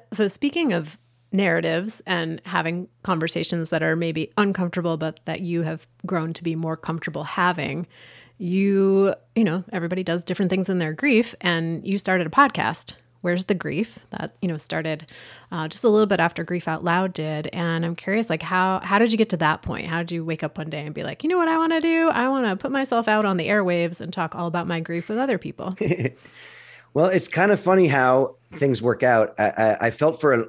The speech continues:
Speaker 2: a number of years doing comedy, uh, and grieving were, uh,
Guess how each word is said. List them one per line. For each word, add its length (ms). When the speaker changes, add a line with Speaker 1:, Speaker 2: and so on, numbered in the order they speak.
Speaker 2:
a 40
number 240
of 80
years 260
doing 220
comedy, 540
uh, 320
and 240
grieving 520
were, 500
uh, 540